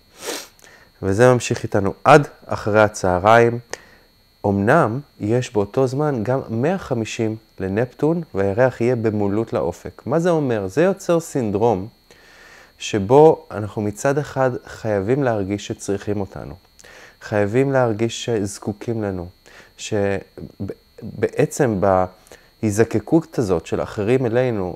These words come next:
אנחנו יכולים להרגיש לגיטימציה. לגיטימציה למי שאנחנו, לתפקיד שאנחנו לוקחים, לגיטימציה רגשית לקחת את החלק הזה בחיים של האהובים שלנו. אבל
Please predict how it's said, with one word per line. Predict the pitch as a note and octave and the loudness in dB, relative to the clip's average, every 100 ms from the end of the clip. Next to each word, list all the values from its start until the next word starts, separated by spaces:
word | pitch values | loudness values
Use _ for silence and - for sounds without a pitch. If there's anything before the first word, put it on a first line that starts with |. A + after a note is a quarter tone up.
| - | -6
אנחנו | F#2+ G2+ G#2+ A2 | -4 -4 -4 -6
יכולים | G2+ G#2+ G#2 G2+ | -4 -4 -2 -2
להרגיש | G2 F#2 G#2 - - _ _ _ _ - | -4 -4 -6 -10 -18 _ _ _ _ -2
לגיטימציה. | G#2 F#2+ G2+ A2 G#2 G#2+ - - - _ _ _ _ - _ - | 0 0 -2 -2 0 -2 -4 -12 -14 _ _ _ _ -20 _ -8
לגיטימציה | F2 G2 - G#2 B2 B2+ A#2 G2+ | -4 -4 -2 2 2 2 0 0
למי | F#2+ F#2 G#2+ | 0 -2 -2
שאנחנו, | B2 B2 A2+ A2 - G2 | -2 0 0 0 -2 -4
לתפקיד | F2 - - - A2 | -4 -8 -10 -6 -4
שאנחנו | B2+ A2 G#2 G#2 | -2 -4 -4 -6
לוקחים, | F#2 G#2 F#2 | -6 -6 -4
לגיטימציה | F2+ G2+ D3+ D#3 D#3+ | -6 -6 -6 -4 0
רגשית | C3 G2+ - F#3+ - - _ - - _ | 0 -2 -2 -2 -2 -8 _ -20 -20 _
לקחת | F#2+ - G2 G2+ | -8 -4 -4 -4
את | F#2 | -10
החלק | G2 G#2+ G2 - | -6 -4 -2 -4
הזה | F2+ F2+ E2+ _ _ - | -4 -2 -4 _ _ -12
בחיים | - G2+ F#2+ F#2+ | -4 0 0 0
של | F#2 | 0
האהובים | F2+ E2+ E2+ F2 | 2 0 -2 -6
שלנו. | E2 - D#2 - - | -8 -12 -12 -14 -14
אבל | G2+ F#2 A#2+ E3 A#2 | -12 0 4 6 4